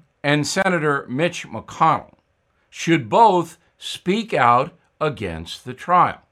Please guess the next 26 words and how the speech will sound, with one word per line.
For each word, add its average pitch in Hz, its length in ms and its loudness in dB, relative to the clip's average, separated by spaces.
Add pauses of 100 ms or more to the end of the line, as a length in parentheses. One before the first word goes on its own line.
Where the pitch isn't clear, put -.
(960)
Mister 214 200 -4
Biden, 190 340 6
of 160 120 2
course, 160 240 4
would 135 100 -8
be 139 80 -6
criticized 95 920 -2
by 95 180 -4
his 87 140 -12
party 85 420 -6
if 82 100 -12
he 90 80 -14
did 85 280 -10
that, 78 400 -10 (460)
and 151 160 2
he 175 100 2
doesn't 185 340 4
like 226 240 4
to 160 100 -4
be 104 160 -8
criticized. 80 920 -14 (580)
He 147 160 -2
has 160 300 4
that 143 200 4
in 120 120 -4
common 147 640 2